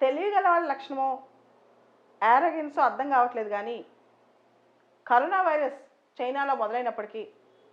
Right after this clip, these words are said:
చైనాలో ఇప్పటికీ ఉన్నప్పటికీ, దాన్నంతా ఓ పక్కన పెట్టేసి, తన లక్ష్యాలు మాత్రం మర్చిపోకుండా, తను చూపిస్తున్న దుందుడుకు వైఖరి చూస్తుంటే మాత్రం,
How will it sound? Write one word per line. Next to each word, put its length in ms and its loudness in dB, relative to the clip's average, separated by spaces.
చైనాలో 320 4
ఇప్పటికీ 320 0
ఉన్నప్పటికీ, 640 -2
దాన్నంతా 460 0
ఓ 60 2
పక్కన 320 -2
పెట్టేసి, 560 -6
తన 100 2
లక్ష్యాలు 420 2
మాత్రం 300 -4
మర్చిపోకుండా, 760 -4
తను 120 2
చూపిస్తున్న 720 -4
దుందుడుకు 520 -4
వైఖరి 380 0
చూస్తుంటే 300 -6
మాత్రం, 500 -8